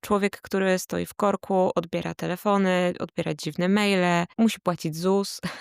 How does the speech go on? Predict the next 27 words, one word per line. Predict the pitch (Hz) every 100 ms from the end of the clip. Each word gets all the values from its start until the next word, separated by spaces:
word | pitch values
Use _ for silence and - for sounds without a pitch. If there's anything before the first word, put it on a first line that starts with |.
| -
<laughs> | - - - -
musi | 202 208
płacić | - 190 -
podatki, | - 175 165 185 - - 175
gubi | 160 165 156
klucze | - 196 196 - 175 170 165 - - - - _ _ -
i | 190 190 190 -
czasami | 190 185 180
chce | - -
krzyczeć | - 180 - 156
w | -
poduszkę. | 160 156 165 - - 196 _ _ _ _ _ - _ _ _
Złość | - 202 202 -
jest | 202 190 -
częścią | 190 190 - - 185 180
ludzkiego | 180 - 185 175
doświadczenia | 170 - 170 - 170 165 165 185 _ _ _ _ _ _ _ _ _ _ _
i | - 190
joga | 196 190
nie | 185 185
robi | 190 190
z | 185
nas | 170 175
robotów | 180 170 165 170 170
zen | 165 160
trzy | 160 165
tysiące. | 160 165 160 - -